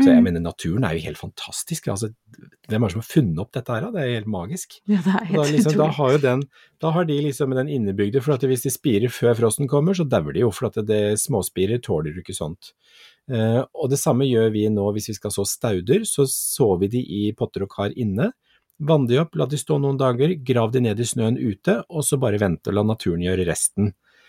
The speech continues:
Speaker 1: Eh, kjempeverbena og andre ting kan man da sette i kjøleskapet, og så pakke det inn, og så putte i kjøleskapet i
Speaker 2: Mm.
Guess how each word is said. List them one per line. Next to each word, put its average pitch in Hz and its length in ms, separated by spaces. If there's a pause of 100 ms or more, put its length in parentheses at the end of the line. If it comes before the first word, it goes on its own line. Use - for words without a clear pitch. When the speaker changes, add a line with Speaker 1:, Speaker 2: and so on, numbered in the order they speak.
(260)
Speaker 1:
Eh, 104 540
kjempeverbena 95 960 (160)
og 113 300
andre 98 200
ting 175 220
kan 143 160
man 123 100
da 113 160
sette - 380 (160)
i 87 240
kjøleskapet, 107 600 (600)
og 156 80
så 135 80
pakke - 220
det 135 100
inn, 120 80
og 123 80
så 135 140
putte 127 240
i - 20
kjøleskapet 92 600
i - 0
Speaker 2:
Mm. 139 380